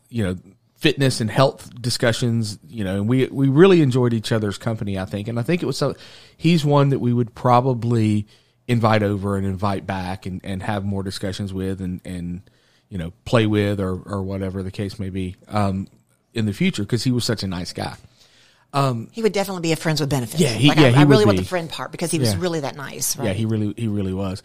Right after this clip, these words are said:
Speaker 2: Yeah.
Speaker 1: And, you know, one of the things he had asked me, he goes, um,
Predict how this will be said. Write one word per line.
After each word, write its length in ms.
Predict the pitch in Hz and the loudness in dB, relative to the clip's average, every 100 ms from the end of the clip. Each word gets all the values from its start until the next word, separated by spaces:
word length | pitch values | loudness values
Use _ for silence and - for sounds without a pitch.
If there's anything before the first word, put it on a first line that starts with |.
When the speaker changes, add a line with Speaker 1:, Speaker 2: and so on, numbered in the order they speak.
| - | -18
Speaker 2:
Yeah. 340 | 131 127 - 170 | -20 -18 -2 2
Speaker 1:
And, 200 | 175 165 - _ _ | 4 2 -6 _ _
you 100 | 180 | 2
know, 140 | 151 131 | 4 4
one 200 | 135 202 | 6 6
of 60 | 160 | 4
the 80 | |
things 240 | 135 139 123 | 2 0 0
he 100 | 117 | 0
had 80 | 110 | 2
asked 320 | 123 139 - | 0 0 -2
me, 140 | 113 | -2
he 100 | 110 | 0
goes, 420 | 113 110 107 101 | 0 2 0 -2
um, 400 | - 117 101 98 | -2 -2 -2 -4